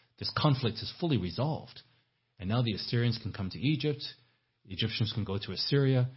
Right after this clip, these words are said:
and the Egyptian into Assyria, and the Egyptians shall serve with the Assyrians. And during the Feast of Tabernacles, they'll come to Jerusalem. This, this is amazing. This is the future. And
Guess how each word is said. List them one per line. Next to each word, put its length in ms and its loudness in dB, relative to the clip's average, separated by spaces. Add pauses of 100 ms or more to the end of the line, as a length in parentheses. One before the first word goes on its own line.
(260)
and 100 2
the 100 2
Egyptian 420 4
into 260 0
Assyria, 640 0 (320)
and 120 -4
the 120 -2
Egyptians 580 2
shall 220 -2
serve 500 2 (220)
with 180 -4 (160)
the 120 -4
Assyrians. 680 -10 (360)
And 140 -6
during 220 -6
the 60 -10 (100)
Feast 180 2
of 80 -2
Tabernacles, 640 2
they'll 140 -14
come 280 -2
to 100 -2
Jerusalem. 460 -4
This, 120 -2
this 180 -4
is 120 0
amazing. 480 -2 (380)
This 260 6 (200)
is 240 6
the 80 -4
future. 480 -2 (960)
And 160 0